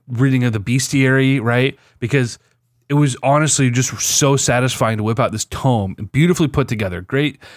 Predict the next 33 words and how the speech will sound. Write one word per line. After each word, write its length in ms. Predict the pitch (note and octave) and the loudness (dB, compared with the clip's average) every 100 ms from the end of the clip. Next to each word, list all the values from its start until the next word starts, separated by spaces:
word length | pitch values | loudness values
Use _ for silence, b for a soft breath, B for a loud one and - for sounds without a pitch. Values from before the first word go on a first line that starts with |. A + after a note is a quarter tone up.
| B B _ - | B B _ -4
little 240 | C3+ B2 | 0 0
package. 500 | A2+ B2+ A2+ A#2+ G#2+ | 0 0 0 -2 -2
The 100 | G#2+ | -2
art 220 | A#2+ C3 B2 | 0 2 2
was 140 | B2+ A#2 | 0 2
awesome. 400 | A#2+ A#2 B2+ A2 | 2 2 0 -2
The 80 | G2 | -4
descriptions 580 | - - C3+ B2 C3 | -6 -4 -4 -2 -2
were 80 | B2 | -2
great. 280 | A2 A2+ G#2 | 0 0 2
It 40 | |
was, 180 | A#2 A2+ | 0 0
like, 240 | A#2+ G#2+ - _ _ - | 0 -2 -10 _ _ -10
genuinely 760 | A2+ C3+ D3+ D3 C3+ C3 B2+ B2 - | -2 2 4 4 4 4 2 0 -2
an 80 | A#2 | -2
addition. 800 | G#2+ C3 B2+ - G#2+ G2+ G2+ - _ | 0 0 0 0 -4 -4 -8 -12 _
It 140 | B2 B2+ | -4 -2
added 300 | B2 C3 B2 | 0 0 -2
to 60 | A#2+ | -2
my 140 | G#2+ | -4
experience, 720 | G2+ - - A2 G2 G2 - _ _ _ - | -6 -8 -4 -4 -4 -8 -10 _ _ _ -6
where 160 | C3 A#2+ | -2 0
some 240 | - C3 | 0 0
of 60 | A2 | 0
them 120 | A2 | -2
just, 280 | G#2+ - - | -4 -6 -6
they 100 | G#2 | -6
just 220 | G#2 - | -6 -6
don't. 340 | G2+ E2 - - _ _ _ D3+ | -6 -8 -12 -20 _ _ _ -2
And 80 | F#3+ | 2
that 100 | G3+ | 2
was 120 | A#2+ | 2
great. 300 | B2+ A#2 | 2 0